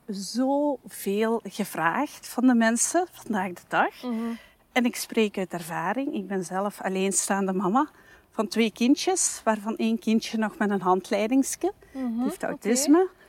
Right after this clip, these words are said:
Speaker 1: Dus ja, en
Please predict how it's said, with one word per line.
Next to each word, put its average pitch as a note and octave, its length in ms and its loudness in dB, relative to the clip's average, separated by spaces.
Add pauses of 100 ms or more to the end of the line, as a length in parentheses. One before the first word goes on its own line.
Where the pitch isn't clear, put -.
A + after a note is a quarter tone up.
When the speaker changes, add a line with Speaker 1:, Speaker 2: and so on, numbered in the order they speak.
(380)
Speaker 1:
Dus - 560 2 (380)
ja, A#3 480 0 (800)
en A3+ 160 0